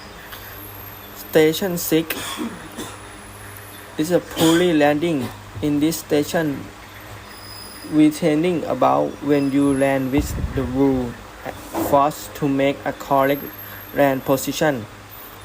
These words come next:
In my memory, was I training during the airborne course was the first jump. In this, the airborne course, because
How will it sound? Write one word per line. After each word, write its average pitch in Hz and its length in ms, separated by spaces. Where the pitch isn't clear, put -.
In 151 200
my 147 200
memory, 147 580
was 143 340
I 143 280
training 156 560
during 147 560
the - 120
airborne 139 500
course 139 540
was 147 220
the 139 100
first 143 300
jump. 147 340
In 147 260
this, 151 360
the 139 180
airborne 139 380
course, 143 460
because 147 420